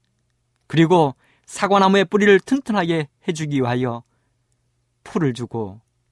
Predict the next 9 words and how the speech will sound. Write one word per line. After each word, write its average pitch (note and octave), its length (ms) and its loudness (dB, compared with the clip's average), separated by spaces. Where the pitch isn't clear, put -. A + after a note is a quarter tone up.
거름을 D#3+ 580 -2
주었습니다. - 720 -16
드디어 C3+ 300 0
팔 - 220 -16
년 D3 180 -6
만에 F2 300 -14
육만 G3+ 360 4
평 G3+ 240 2
사과나무 F3 680 -2